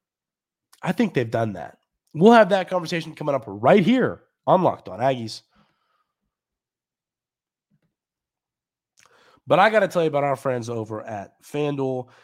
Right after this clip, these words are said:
The N F L regular season is wrapping up, but there's still time to get in on the action with FanDuel, America's number one sportsbook. Right now, new customers get one hundred and fifty in bonus bets guaranteed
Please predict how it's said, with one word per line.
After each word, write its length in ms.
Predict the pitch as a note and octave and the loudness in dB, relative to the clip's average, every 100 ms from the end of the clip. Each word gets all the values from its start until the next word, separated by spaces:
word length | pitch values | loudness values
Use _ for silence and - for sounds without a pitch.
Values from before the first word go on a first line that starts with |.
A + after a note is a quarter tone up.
| _ - | _ -4
The 120 | G3+ | 0
N 80 | A#3+ | 2
F 100 | B3 | 2
L 120 | A3+ | 2
regular 460 | F#3+ F3+ F3+ F#3 F3 | 2 0 -2 -6 -6
season 500 | - E3 D#3 D3+ D#3 | -6 -6 -6 -6 -6
is 220 | C3 A2+ | -8 -4
wrapping 420 | C#3+ C#3 C#3 B2+ | -2 -2 -4 -8
up, 420 | B2+ B2+ A#2+ - _ _ - | -4 -4 -6 -14 _ _ -4
but 160 | D#3 | -2
there's 200 | D3+ D3 | -2 -6
still 280 | - F#3 G3 | -4 -4 -4
time 320 | F#3+ E3 D#3+ | 0 0 0
to 100 | D#3 | -4
get 280 | C#3 B2+ D3 - | -10 -8 -8 -6
in 240 | C3+ C3+ | -6 -4
on 100 | B2 | -6
the 140 | A#2+ | -4
action 360 | B2+ B2+ - C3+ | -4 -6 -10 -10
with 180 | C#3+ - | -10 -10
FanDuel, 540 | F3 F#3+ D#3 A2+ - | -10 -8 -8 -8 -10
America's 560 | C3 D3+ E3 E3+ F3+ D3 | -8 -4 -4 -6 -8 -6
number 320 | B2+ B2 B2+ | -6 -6 -8
one 380 | A2+ G#2+ F2+ F2+ | -10 -12 -14 -16
sportsbook. 760 | - - C#3+ D3 - D3 C#3 _ _ _ | -18 -8 -6 -6 -6 -6 -6 _ _ _
Right 260 | D#3 A3+ C#4 | 2 2 4
now, 220 | G3 G3 | 2 2
new 160 | F#3 G3+ | 0 -4
customers 520 | - F3+ - E3 C#3 | -2 -4 -4 -8 -8
get 120 | D3 | -10
one 300 | C3 D3 G3+ | -6 -4 -2
hundred 300 | F#3+ E3+ D#3+ | -2 -4 -6
and 100 | C3+ | -12
fifty 580 | - - D#3+ - F3 E3+ _ _ _ _ | -14 -12 -12 -10 -12 -12 _ _ _ _
in 200 | C3 A#2+ | -6 -2
bonus 500 | A2+ C#3 D3 D3 - - | 0 2 0 -4 -8 -14
bets 420 | A2+ D3+ E3 E3 B2 | -2 0 -2 -6 -8
guaranteed 800 | D3+ G3+ G#3+ - F3 E3+ D#3+ | -4 -4 -6 -10 -8 -8 -10